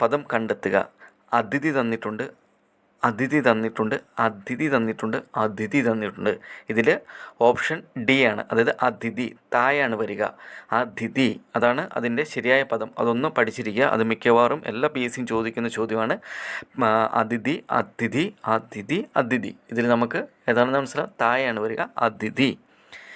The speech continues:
അടുത്തത് വന്നിട്ട് താഴെ തന്നിരിക്കുന്നവയിൽ ഒരവസ്ഥയെയോ വസ്തുതയെയോ സൂചിപ്പിക്കുന്ന പഴഞ്ചൊല്ലുകൾ ഏവ എന്നാണ് ചോദിച്ചിരിക്കുന്നത്. താഴെ അപ്പോൾ നാല്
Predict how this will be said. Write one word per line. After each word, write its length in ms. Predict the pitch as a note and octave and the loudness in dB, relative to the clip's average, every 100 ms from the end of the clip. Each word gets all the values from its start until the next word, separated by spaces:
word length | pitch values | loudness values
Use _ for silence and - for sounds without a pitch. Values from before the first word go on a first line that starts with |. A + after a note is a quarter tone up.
| - - | -8 0
അടുത്തത് 240 | C#3+ E3+ D3+ | 2 4 2
വന്നിട്ട് 280 | B2+ A#2 D#3 - - - - | 2 2 2 0 -16 -18 -2
താഴെ 240 | C3+ C#3+ E3+ E3+ | 2 2 0 0
തന്നിരിക്കുന്നവയിൽ 760 | C#3 C3+ B2+ B2 A2+ A2+ A#2+ C3 - | 0 2 -2 -2 -2 0 -2 -4 4
ഒരവസ്ഥയെയോ 840 | B2+ C#3+ A#2 B2 - C#3 A2 G2+ B2+ - A2+ | 6 6 2 -2 2 4 4 4 2 0 2
വസ്തുതയെയോ 800 | A#2 - D3 B2+ A#2+ A2 G#2+ B2 - - - | 2 0 -4 2 6 6 6 4 0 -2 2
സൂചിപ്പിക്കുന്ന 640 | A#2+ A#2+ C3 A#2+ A#2 B2 C3+ - | 2 0 -2 -2 0 0 0 0
പഴഞ്ചൊല്ലുകൾ 600 | B2 A#2+ C#3+ C#3+ D3 D3+ - - A#2 | 2 2 0 -4 -4 -4 -2 2 4
ഏവ 180 | A2+ - | 4 0
എന്നാണ് 220 | A#2 B2+ D#3+ | 0 -2 0
ചോദിച്ചിരിക്കുന്നത്. 640 | C#3 A#2 A2+ G2+ G2 G2+ G#2+ - - - - A#2+ | 2 2 0 -2 -2 2 2 0 -12 -16 -4 0
താഴെ 280 | A#2 C3 E3+ A2+ | 2 2 -2 -2
അപ്പോൾ 160 | C3 A#2+ | 2 4
നാല് 320 | A#2 B2 | 4 2